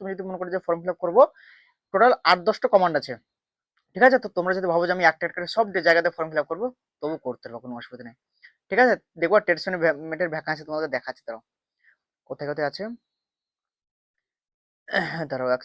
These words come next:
সেকেন্ড, সব থেকে বেস-, বেসিকগুলো তোমাদেরকে দেখাই আগে। এই দেখো একশো ষোলোটা এক জায়গাতে, ঠিক আছে? এটা হচ্ছে তোমার আর্মি ওয়ার্কশপ পুনে মহারাষ্ট্র, আর এখানে আর এক জায়গায় দেখতে পাচ্ছ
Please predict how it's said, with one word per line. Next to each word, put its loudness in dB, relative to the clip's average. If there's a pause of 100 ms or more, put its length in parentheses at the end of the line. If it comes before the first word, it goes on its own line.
সেকেন্ড, -14 (340)
সব -10
থেকে -6
বেস-, -8
বেসিকগুলো -2
তোমাদেরকে -6
দেখাই -8
আগে। -16 (600)
এই -10
দেখো -4
একশো 2
ষোলোটা 2
এক 2
জায়গাতে, 0 (880)
ঠিক -2
আছে? 2
এটা -2
হচ্ছে -6
তোমার 0 (640)
আর্মি -2 (240)
ওয়ার্কশপ 2
পুনে -4
মহারাষ্ট্র, -4 (500)
আর -4
এখানে -4
আর 8
এক 0
জায়গায় 4
দেখতে 0
পাচ্ছ -4